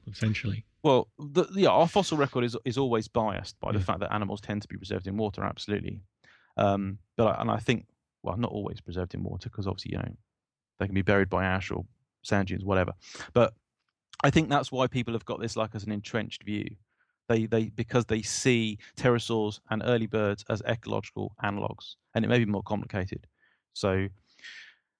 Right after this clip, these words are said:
Speaker 2: and especially if you think of, um, uh, as, Asdarchids being the most important group in the Maastrichtian, well, Asdarchids, uh, probably aren't doing a thing that any other,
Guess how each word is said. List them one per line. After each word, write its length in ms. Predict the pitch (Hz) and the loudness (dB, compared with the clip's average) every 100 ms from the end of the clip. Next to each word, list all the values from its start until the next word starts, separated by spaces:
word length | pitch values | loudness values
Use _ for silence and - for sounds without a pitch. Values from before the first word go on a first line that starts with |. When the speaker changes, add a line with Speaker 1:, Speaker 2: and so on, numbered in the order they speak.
| _ - - | _ -2 4
Speaker 2:
and 80 | 180 | 6
especially 340 | - 196 175 | 6 4 4
if 80 | 160 | 4
you 120 | 175 | 2
think 260 | 160 156 147 | 2 2 4
of, 200 | 127 127 | 4 4
um, 340 | 123 120 117 - _ _ - 123 | 4 2 -4 -8 _ _ -10 -2
uh, 200 | 120 117 | 0 0
as, 200 | 127 110 - - | 0 -2 -6 -4
Asdarchids 840 | 120 107 127 131 110 95 - - _ | -2 0 0 0 -2 -8 -10 -12 _
being 360 | 120 110 107 101 - - | 0 0 0 -6 -12 -10
the 200 | 107 101 | -6 -4
most 240 | 113 107 | -2 -2
important 340 | 107 107 104 104 | -4 -4 -4 -4
group 180 | 107 104 | -4 -2
in 60 | |
the 60 | 101 | -2
Maastrichtian, 600 | 98 - 131 147 104 104 | -2 -2 -2 -2 -4 0
well, 120 | 113 | 2
Asdarchids, 1040 | 110 110 - 151 160 - 107 107 - - - _ _ - | 2 0 0 2 2 0 -2 -2 -8 -10 -14 _ _ -2
uh, 340 | 55 98 92 - _ _ _ | 0 0 -2 -6 _ _ _
probably 340 | - 117 104 | -2 0 4
aren't 300 | 110 139 - - _ | 4 2 0 -10 _
doing 280 | 120 107 104 | 0 0 0
a 60 | 101 | -4
thing 440 | - 110 107 101 | 2 2 2 -2
that 140 | 107 - | 0 0
any 200 | 104 107 | 0 2
other, 380 | 120 104 101 | 2 0 -2